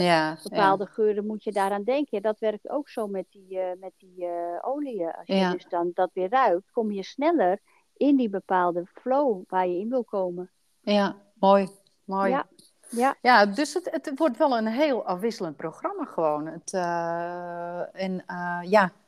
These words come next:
Speaker 1: het is meer gericht op de vrouwen van om en nabij de vijftig. En, eh, eh, ja, die zich herkennen in wat wij vandaag zo, eh,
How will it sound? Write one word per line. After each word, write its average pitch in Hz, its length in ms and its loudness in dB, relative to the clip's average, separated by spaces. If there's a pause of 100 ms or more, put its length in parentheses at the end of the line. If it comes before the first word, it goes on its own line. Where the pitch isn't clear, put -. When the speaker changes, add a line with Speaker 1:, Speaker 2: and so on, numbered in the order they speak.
Speaker 1:
het 190 140 0
is 277 200 2
meer 262 240 8
gericht 233 360 4
op - 180 -4
de 226 80 -4
vrouwen 196 560 6
van 175 260 -4
om 233 160 2
en 269 60 4
nabij 208 280 2
de 196 80 -2
vijftig. 175 680 -4 (120)
En, 180 280 -8
eh, 180 220 -8 (840)
eh, 165 320 -6 (160)
ja, 185 360 0
die 196 560 2
zich 202 240 4
herkennen 202 520 4
in 190 360 -2
wat 180 200 0
wij 185 340 4
vandaag 170 680 -4
zo, 165 320 -4
eh, 165 380 -12